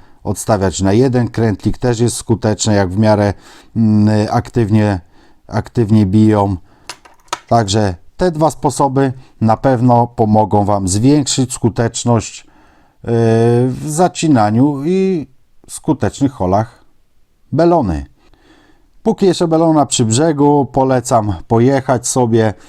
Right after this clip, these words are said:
popróbować. Jak, jak się trafi dzień, że jest jej sporo przy brzegu, naprawdę można się wyłowić, wybawić.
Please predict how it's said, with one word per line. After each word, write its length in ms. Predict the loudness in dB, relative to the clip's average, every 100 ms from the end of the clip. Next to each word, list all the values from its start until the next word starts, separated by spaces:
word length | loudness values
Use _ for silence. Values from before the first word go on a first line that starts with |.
| -20 -20 -4
popróbować. 960 | -4 -2 -2 0 2 0 2 0 0
Jak, 180 | -2 0
jak 220 | 0 -2
się 120 | -2 -2
trafi 420 | 0 0 0 0
dzień, 260 | 2 2
że 140 | 0 -2
jest 180 | 0 0
jej 140 | 0
sporo 440 | -2 -2 0 0
przy 200 | -4 -4
brzegu, 460 | -2 -2 -2 0 -2 -4 -8 -4
naprawdę 460 | 0 0 2 2
można 320 | 0 0 -2
się 260 | -2 -2 -2 -6 -8
wyłowić, 760 | 0 2 4 4 2 2 2 2
wybawić. 840 | 2 2 2 4 2 2 -2